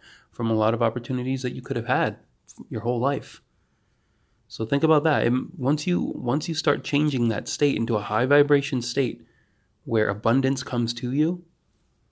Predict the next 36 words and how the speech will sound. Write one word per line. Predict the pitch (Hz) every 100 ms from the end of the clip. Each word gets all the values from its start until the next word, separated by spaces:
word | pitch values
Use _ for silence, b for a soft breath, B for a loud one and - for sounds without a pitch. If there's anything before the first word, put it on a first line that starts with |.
| _ _ _ _
or | 117 110
you | 117 117
accept | 117 127 123 143
abundance | 139 147 170 180 -
and | 110 110
you, | 110 113
you | 110 107
allow | 101 101 120
it | -
to |
happen. | 131 135 160 160 - _ _ _ _ _ _ _ _ _ _ _ _
This | 131 175
isn't | 170 151 135
The | 127
Secret, | - 147 123 107
people. | - 104 107 104 -
This | 113 -
isn't | 143 151
The | 127
Secret. | - 135 107
Don't | 104 113
get | 139
caught | 139 139 135
up | 131
on | 104 95
that. | 98 - - b b b _
Get | 131
caught | - 143
up | 143
on | 135 113
realism. | 123 120 101 92 85 -
Get | 123
caught | - 135 131
up | 123
on | 113
actually | 110 120 - 131 117 110